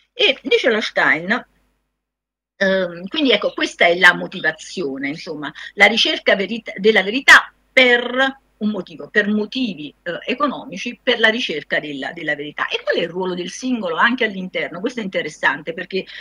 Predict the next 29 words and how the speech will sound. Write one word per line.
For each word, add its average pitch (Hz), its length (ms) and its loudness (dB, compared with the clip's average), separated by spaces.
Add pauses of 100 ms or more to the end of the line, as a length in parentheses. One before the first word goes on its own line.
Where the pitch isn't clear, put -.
(140)
poi 240 160 8
ci 254 100 0
ricolleghiamo 202 640 4
a 208 40 -12
quello 170 220 -2
che 170 120 0
avevamo 170 340 -2
detto 190 360 -4
prima. 131 400 -6 (280)
Qual 453 160 6
è 240 80 6
il, 156 500 -2 (220)
il 190 160 -2
ruolo 208 280 4
del 175 160 -6
singolo 147 640 -6
all'interno 185 960 -2
di 196 180 -4
queste 226 440 4
motivazioni? 170 1120 -4
No, 262 160 -2
dice, 262 180 -2
il 294 60 -4
vissuto 370 340 0
del 196 160 -2
singolo 180 640 -2
può 349 100 -4
non 285 260 0
coincidere 214 800 0